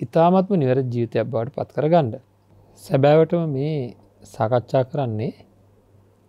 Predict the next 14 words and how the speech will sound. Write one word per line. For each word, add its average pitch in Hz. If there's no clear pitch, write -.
උපාසකයෙකුගේ 160
පිරිහීම 147
කියලා 151
අපි 131
මුලින්ම 131
කිව්වා. 101
උපාසක 120
උපාසිකාවන්ගේ 113
පිරිහීම 113
කියලා. 104
ඉතින් 143
උපාසක 156
උපාසිකාවන්ගේ 165
පිරිහීම 147